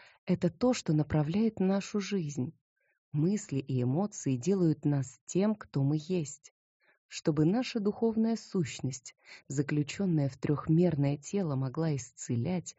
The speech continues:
наши мысли должны быть как можно чище. Если мы попытаемся кого-то исцелить,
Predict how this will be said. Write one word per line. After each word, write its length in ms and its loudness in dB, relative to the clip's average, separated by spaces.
наши 440 2
мысли 400 0
должны 500 0
быть 180 -4
как 240 -4
можно 320 2
чище. 640 -8
Если 340 -2
мы 140 4
попытаемся 680 -2
кого-то 440 0
исцелить, 720 -2